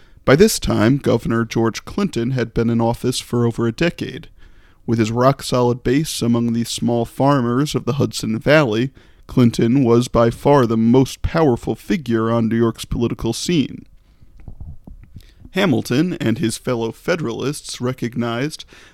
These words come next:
that they would not be able to unseat the incumbent governor on their own.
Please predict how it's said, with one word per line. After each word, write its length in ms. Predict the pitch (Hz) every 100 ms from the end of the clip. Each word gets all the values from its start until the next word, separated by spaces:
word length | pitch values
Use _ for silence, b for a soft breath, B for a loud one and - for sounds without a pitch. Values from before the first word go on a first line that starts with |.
| -
that 100 | 117
they 100 | 135
would 140 | 139
not 280 | 127 160 -
be 120 | 127
able 180 | 131 123
to 200 | - -
unseat 560 | 131 117 - - 226 -
the 100 | 120
incumbent 600 | 110 - 123 110 113 107
governor 420 | 117 117 120 120
on 140 | 120
their 200 | 117 120
own. 400 | 135 127 - 127